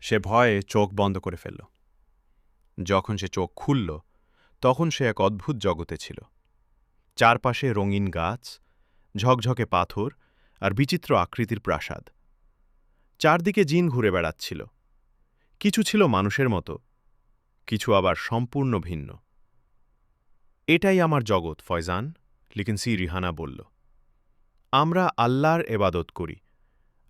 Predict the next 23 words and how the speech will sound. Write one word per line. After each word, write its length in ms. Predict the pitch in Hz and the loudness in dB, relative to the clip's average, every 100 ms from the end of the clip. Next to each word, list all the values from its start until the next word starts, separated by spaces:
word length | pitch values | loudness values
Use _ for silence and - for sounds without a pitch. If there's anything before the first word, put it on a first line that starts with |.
| - | 0
আমাদেরও 360 | 113 123 143 | 2 4 4
পরিবার 460 | 147 104 101 95 92 | 2 0 2 2 2
আছে, 300 | 80 - 151 - _ | -2 -6 -14 -16 _
সমাজ 420 | - 117 101 82 | -4 0 2 0
আছে। 260 | 76 - - _ _ _ _ _ _ _ _ - | -4 -12 -18 _ _ _ _ _ _ _ _ 0
আমরা 420 | 147 185 226 233 | 0 2 0 -2
তোমার 360 | - 196 208 214 | -2 -2 0 -2
চেয়ে 220 | - 226 | -2 -4
খুব 260 | - 220 | -2 -6
বেশি 440 | 185 208 - 202 190 - - | 0 0 0 -2 -6 -8 -4
আলাদা 360 | - 151 147 113 | 2 2 2 0
নই।" 180 | 82 - - _ _ _ _ _ _ _ _ _ _ _ _ _ _ - | -4 -10 -20 _ _ _ _ _ _ _ _ _ _ _ _ _ _ -4
ফয়জান 640 | 104 98 101 113 90 87 - - | 2 2 2 0 0 -6 -8 -2
অবাক 300 | 90 85 - | 0 0 -4
হয়ে 200 | 80 71 | -10 -10
গেল। 200 | - - _ _ _ _ _ _ _ _ _ | -14 -18 _ _ _ _ _ _ _ _ _
এই 140 | 135 170 | 2 2
সব 300 | - - 208 - | 2 2 0 0
কিছু 380 | 107 - 165 180 - | -6 -6 -8 -8 -4
তার 140 | 127 | -2
বুঝতে 340 | 110 110 - 160 | -2 -4 -4 0
কষ্ট 300 | 113 113 110 | 0 0 -6
হচ্ছিল। 420 | 85 - - - | -8 -10 -14 -14